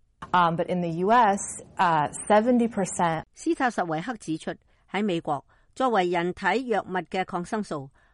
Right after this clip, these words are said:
Speaker 2: 百分之七十冇被用嚟治療人嘅疾病，而係賣畀牲畜家禽飼養商。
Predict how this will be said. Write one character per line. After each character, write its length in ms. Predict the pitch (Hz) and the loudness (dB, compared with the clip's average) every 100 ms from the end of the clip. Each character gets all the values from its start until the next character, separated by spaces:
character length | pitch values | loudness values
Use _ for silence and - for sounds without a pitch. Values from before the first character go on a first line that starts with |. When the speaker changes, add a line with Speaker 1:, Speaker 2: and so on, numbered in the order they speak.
| - | -6
Speaker 2:
百 120 | 269 | -4
分 200 | 262 220 | -2 -4
之 120 | 294 | -6
七 160 | 302 311 | -6 -6
十 140 | - | -2
冇 420 | 196 170 185 202 | 0 0 -2 -2
被 200 | 220 214 | 0 0
用 200 | 185 180 | 0 0
嚟 160 | 180 151 | -2 -6
治 180 | 147 185 | -6 -4
療 220 | 170 160 | -2 -2
人 180 | 156 147 | -4 -6
嘅 80 | 175 | -8
疾 120 | 180 151 | -8 -10
病， 320 | - 151 139 143 | -8 -8 -10 -8
而 80 | 170 | -6
係 160 | 180 185 | -2 0
賣 200 | 185 180 | 2 0
畀 320 | 180 180 247 | 0 -2 -2
牲 260 | 233 254 254 | -2 -2 -2
畜 220 | - 254 - | -2 -4 0
家 180 | 226 | -2
禽 140 | 214 170 151 | 0 -4 -6
飼 140 | - 170 | -6 -6
養 180 | 160 170 | -4 -6
商。 320 | - 185 151 | -4 -6 -6